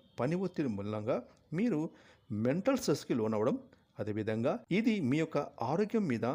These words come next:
ప్రతికూల ప్రభావాన్ని చూపించడం కనిపిస్తుంది. కానీ అనుకోకుండా మీకు మీ తోటి ఉద్యోగస్తురాలైన ఒక మహిళా సహోద్యోగిని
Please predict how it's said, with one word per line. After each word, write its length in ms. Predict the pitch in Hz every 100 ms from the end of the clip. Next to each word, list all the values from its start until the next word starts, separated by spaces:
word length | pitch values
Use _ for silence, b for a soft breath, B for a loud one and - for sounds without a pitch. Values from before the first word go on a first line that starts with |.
| 226 - -
ప్రతికూల 420 | 120 208 214 196
ప్రభావాన్ని 580 | - 113 139 127 139 165 -
చూపించడం 540 | 165 208 - - 131
కనిపిస్తుంది. 580 | 202 156 135 - 101 -
కానీ 500 | - 92 107 123 120 123
అనుకోకుండా 560 | 143 175 269 180 185 196 107 110
మీకు 340 | 190 262 202 127 160 -
మీ 260 | 113 156 247 240 -
తోటి 260 | 196 240
ఉద్యోగస్తురాలైన 1000 | 196 135 117 160 156 - 120 107 113 160 240 B B B -
ఒక 120 | - 107 104
మహిళా 340 | 127 170 233 240 - - -
సహోద్యోగిని 680 | 131 175 - - 151 120